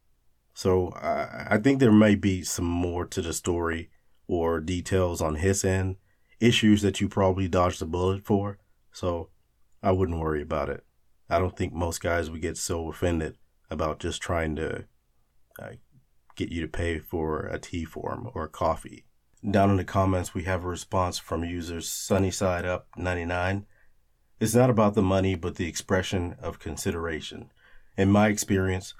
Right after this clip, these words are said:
most men are happy to pay when a woman makes it clear she doesn't expect it because it shows she is thinking of them. Conversely, they don't tend to respond well to women who make it clear they expect to be paid for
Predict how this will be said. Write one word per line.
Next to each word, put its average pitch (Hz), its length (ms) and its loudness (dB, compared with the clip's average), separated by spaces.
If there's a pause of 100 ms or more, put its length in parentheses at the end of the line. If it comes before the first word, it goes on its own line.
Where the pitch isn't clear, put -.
(240)
most 120 240 4
men 104 200 8
are 95 80 4
happy 95 320 0
to 90 80 -6
pay 87 340 -4
when 90 220 -6
a 80 80 -4
woman 90 280 0
makes 90 280 -4
it - 120 -12
clear 90 360 -2
she - 180 -10
doesn't 85 300 -4
expect 101 500 -2
it - 160 -10 (380)
because 101 340 2
it 90 80 -4
shows 92 320 -2
she 87 220 -4
is 85 100 -6
thinking 87 380 -4
of 80 80 -10
them. 80 320 -6 (500)
Conversely, 98 800 2 (240)
they 92 160 2
don't 113 280 4
tend 104 220 4
to 92 100 0
respond 95 560 2
well 82 260 -2
to 90 100 -8
women 87 460 -2
who - 140 -4
make 87 300 -4
it 87 140 -12
clear 90 260 -2
they 85 240 -6
expect 90 520 -4
to 123 180 -2
be 95 160 -4
paid 82 320 -6
for 82 340 -10